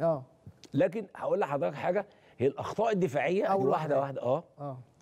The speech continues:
Speaker 2: البلدية ليها أعتقد واحدة أو اتنين.
Speaker 1: مم.
Speaker 2: أدي واحدة أهي.
Speaker 1: أهي، نفس
Speaker 2: مم.
Speaker 1: القصة، آه. مم. اتفضل يا كابتن.
Speaker 2: آه، بقول لك البلدية، آه، آه، ولاد، آه، شباب،
Speaker 1: مم.
Speaker 2: أعتقد الس-، السنة اللي فاتت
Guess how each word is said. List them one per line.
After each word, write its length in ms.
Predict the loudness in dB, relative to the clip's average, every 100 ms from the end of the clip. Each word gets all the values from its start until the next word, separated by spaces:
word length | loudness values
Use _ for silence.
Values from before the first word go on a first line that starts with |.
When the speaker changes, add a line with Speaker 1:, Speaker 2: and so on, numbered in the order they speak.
| _ _ -4
Speaker 2:
البلدية 480 | 0 2 2 2 2
ليها 160 | 2
أعتقد 320 | 0 -2 -2
واحدة 200 | -2 0
أو 100 | 0
اتنين. 280 | 0 0 0
Speaker 1:
مم. 200 | -2 -6 -12 -18 _ _ _ _ -20 -20 _ _ _ _ _ _ _ _ _ -20 -20 _ _ _ _ -6
Speaker 2:
أدي 140 | -2
واحدة 300 | 0 0 0 0
أهي. 120 | -2 -10 _ _ -6
Speaker 1:
أهي، 200 | -2 -2 -4
نفس 220 | -6 -4
Speaker 2:
مم. 60 | -4
Speaker 1:
القصة، 280 | -4 -6 -8
آه. 160 | -8 -10 -16 _ _ -20 _ -10
مم. 160 | -10 -10 -14 _ -20 _ -20 -20 -20 -8
اتفضل 220 | -4 -2
يا 60 | -2
كابتن. 180 | -6 -12 _ -20 _ -4
Speaker 2:
آه، 80 |
بقول 300 | 0 0 2
لك 140 | 0 0
البلدية، 540 | 0 0 2 2 2
آه، 580 | 0 0 0 0 -2 -4
آه، 60 | 0
ولاد، 320 | 2 2 2 -2 0
آه، 840 | 0 0 0 0 0 -2 -4 -10 -14 -8
شباب، 440 | 0 2 2 0 -6 _ -12
Speaker 1:
مم. 140 | -10 -10 -12 -20 -10 -6
Speaker 2:
أعتقد 440 | 0 0 0 -4
الس-، 240 | -8 -14 -10
السنة 200 | -2 0
اللي 140 | -2
فاتت 120 | -4